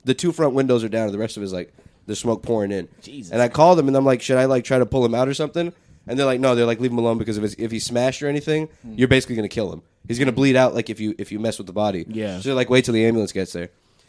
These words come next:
Speaker 1: So I'm there for a little bit. They pull up pretty quickly, surprisingly enough. And, uh, the ambulances pull up and shit. At this point, we just, we leave. At this point, like, several people pulled over, and they're all, like, going to see what happened. So I drop her off. I'm hanging out at her house.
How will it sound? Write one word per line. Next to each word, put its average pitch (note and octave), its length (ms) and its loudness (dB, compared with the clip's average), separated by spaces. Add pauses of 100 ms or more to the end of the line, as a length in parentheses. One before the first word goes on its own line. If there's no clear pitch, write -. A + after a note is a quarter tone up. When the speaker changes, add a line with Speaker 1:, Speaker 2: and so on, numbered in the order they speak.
(120)
Speaker 1:
So C#3 320 6 (380)
I'm D3 180 6
there F#3+ 220 2
for G3+ 80 -2
a G3 60 6
little G3 160 6
bit. G3 360 6
They D3+ 120 8
pull C4+ 180 6
up D4 100 0
pretty C4 160 2
quickly, B2+ 360 2
surprisingly G2+ 500 -2
enough. F#2 260 -8 (400)
And, A#2+ 420 6 (460)
uh, A2 480 6
the A2 320 0
ambulances F3+ 420 4
pull F3 220 2
up E3 140 2
and D#3 100 -2
shit. D#3 460 2
At C3 100 0
this F3 140 -4
point, E3 200 0
we C#3+ 120 -2
just, C3+ 200 -8
we C3+ 140 -2
leave. B2+ 340 -2
At D#3+ 80 0
this B3+ 120 -4
point, B3+ 180 6
like, G#3+ 120 2
several D3 300 2
people A#2 340 -4 (100)
pulled C#3 200 2
over, A#2 340 0 (140)
and B2+ 140 0
they're C3 80 6
all, C3+ 180 4
like, A#2 400 0
going B2 160 2
to G#2+ 60 -2
see B2+ 100 -6
what G2+ 120 -2
happened. F#2+ 300 -6 (400)
So D3+ 140 2
I D3+ 140 4
drop G3 260 0
her G3 140 2
off. C3 220 6
I'm B2 120 -4
hanging D3+ 200 -2
out C#3+ 120 0
at C3 60 -6
her B2 100 -4
house. A2 320 -4